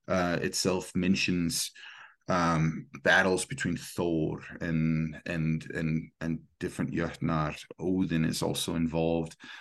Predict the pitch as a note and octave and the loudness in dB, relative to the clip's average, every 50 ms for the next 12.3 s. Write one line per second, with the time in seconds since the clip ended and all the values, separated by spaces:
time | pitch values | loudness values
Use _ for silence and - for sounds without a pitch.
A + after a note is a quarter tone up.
0 | - - - - - - A2 G2+ G2 F#2+ F#2 E2 E2 - _ _ _ - - _ | -18 -14 -4 0 4 6 8 8 8 6 6 2 -2 -4 _ _ _ -20 -20 _
1 | _ _ _ _ _ _ _ _ _ - _ G#2+ G#2+ A#2+ A2+ - - - - _ | _ _ _ _ _ _ _ _ _ -4 _ 4 6 6 4 4 0 -8 -6 _
2 | A2 A2 A2+ A#2 B2+ C3 C3 C3 C3 C3 - - - - A2+ A2 G#2 F#2+ F#2 F2+ | 2 6 8 8 10 10 10 10 8 8 6 0 0 0 2 4 6 6 4 4
3 | F2 E2+ F2 E2+ D#2+ D#2 - - - - - C3 C#3+ C#3 - - A2 G2 F#2+ F#2 | 2 0 0 0 0 0 -2 -4 -8 0 4 4 4 4 4 4 4 4 4 2
4 | - - - F#2+ F2+ E2+ E2+ F2+ F#2 F#2 F2 D#2 - - - G2 G2 F#2 F2+ F2+ | 0 -2 -2 -2 -2 0 -2 0 0 0 0 0 -2 -4 -2 0 2 2 2 2
5 | F2 F2 E2+ C#2 - - - G2+ G2 - - G2+ F#2 F2 - - - - - - | 0 0 0 0 0 2 2 2 2 4 4 4 4 4 2 -4 -12 -20 -20 -18
6 | - - - - _ _ _ _ - G2+ F#2+ - - - - A2 G#2+ - - C3 | -18 -20 -20 -20 _ _ _ _ 4 6 6 4 4 2 2 4 4 6 8 8
7 | B2 C3 C3+ B2 A2 G2+ - - - G2+ F#2 - - G2+ F#2 - - - _ _ | 8 8 6 6 4 4 4 4 0 0 0 2 2 2 2 2 -2 -8 _ _
8 | _ _ G2+ G2 G2 - A2 A2+ - - - - G2 G2 G2 G2 - - - - | _ _ 2 2 4 4 4 4 4 2 -2 -4 0 2 4 4 4 2 0 0
9 | - - - - - - - - - _ _ _ - - - A#2 G#2 G2 F2+ E2+ | 0 0 0 0 0 -2 -6 -12 -20 _ _ _ -8 -2 2 4 6 6 6 4
10 | F2 E2+ E2+ - - _ _ - - G2 G2 F#2+ F#2+ F2+ F2 E2+ D#2 D#2 D#2 - | 2 0 0 -6 -12 _ _ -6 -2 0 2 2 2 2 2 2 2 0 0 -4
11 | - - - G2+ G2+ - - - G2+ F2 F2 E2+ D#2 - - - - D2+ - - | -8 2 4 4 4 4 4 2 0 0 2 0 -2 -4 -4 -6 -6 -6 -6 -4
12 | - - - - - - | -4 -4 -4 -4 -4 -8